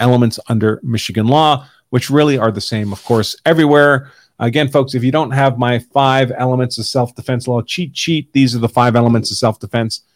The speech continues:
you need to know that would be applicable in all fifty states, up to five. Not all states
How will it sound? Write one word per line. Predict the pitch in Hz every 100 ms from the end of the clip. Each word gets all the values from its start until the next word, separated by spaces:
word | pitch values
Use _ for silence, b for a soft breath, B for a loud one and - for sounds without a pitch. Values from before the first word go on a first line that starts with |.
| _ _ _ _ _ -
you | 196
need | 208 202
to | 185
know | 160 160
that | 151
would | 127
be | 143
applicable | 135 147 135 131 131
in | 117
all | 117 120
fifty | 135 127 123
states, | - 117 110 -
up | 180 175
to | 151
five. | 139 107 90 80 - 113
Not | 127 131
all | 123 123 113
states | - 123 120 - -